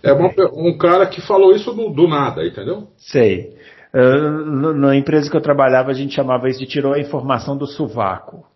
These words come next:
Speaker 1: É, é, então, é uma coisa que não, não, não, não, não, não consegui checar.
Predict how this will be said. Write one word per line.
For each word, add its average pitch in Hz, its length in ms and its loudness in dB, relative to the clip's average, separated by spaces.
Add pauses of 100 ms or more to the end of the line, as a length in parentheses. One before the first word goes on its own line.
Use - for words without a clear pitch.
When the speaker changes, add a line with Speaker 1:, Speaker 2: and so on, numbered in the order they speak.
(320)
Speaker 1:
É, 139 480 0 (440)
é, 95 340 -6
então, 208 540 -8 (160)
é 175 60 -2
uma 190 160 -2
coisa 208 200 2
que 226 100 -10
não, 240 200 -8 (140)
não, 185 260 -2
não, 190 400 -4
não, 175 300 0 (340)
não, 120 380 -8
não 156 120 -6
consegui 175 380 2
checar. - 640 -2